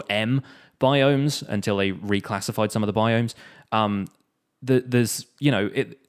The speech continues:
I've never seen anybody use one of those to its full potential. Everyone looks at them and thinks, "Wow, you could do something really cool with that." And then I've very rarely seen anybody pull it off.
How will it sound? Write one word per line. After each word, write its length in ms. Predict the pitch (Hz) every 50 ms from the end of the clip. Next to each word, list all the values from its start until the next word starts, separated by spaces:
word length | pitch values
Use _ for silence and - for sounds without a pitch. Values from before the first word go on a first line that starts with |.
| _ - 135
I've 100 | 135 143
never 180 | 165 160 156
seen 220 | 143 - 170 160 135
anybody 300 | 135 139 113 123 120 113
use 360 | 110 107 120 135 127 - 123
one 100 | 123 117
of 60 | 107
those 200 | 117 107 104 101 -
to 200 | - - 151 151
its 200 | 139 - - -
full 260 | - - 127 131 127
potential. 640 | - 92 - - 120 117 - - - - 85 73 -
Everyone 280 | - - 156 143 131 127
looks 260 | 135 175 - - -
at 60 | 120
them 120 | 110 98 95
and 80 | 95
thinks, 220 | - 113 95 - -
"Wow, 360 | 123 180 190 175 180 170 156
you 120 | 139 131
could 100 | - 139
do 60 | 139
something 260 | 139 - 151 127 135 123
really 280 | 131 180 185 175 170
cool 200 | - - 185 180
with 160 | 143 117 95 -
that." 180 | 101 87 - -
And 140 | 117 110 104
then 240 | 120 117 117 110 110
I've 260 | 95 110 101 95 - _ - - - _ _ - 110
very 320 | 110 127 139 143 135 120
rarely 300 | 110 113 117 113 104 101
seen 200 | - - 110 95
anybody 320 | 90 95 92 95 92 92
pull 220 | 90 - - 90 85
it 80 | 80
off. 320 | 104 123 - - - -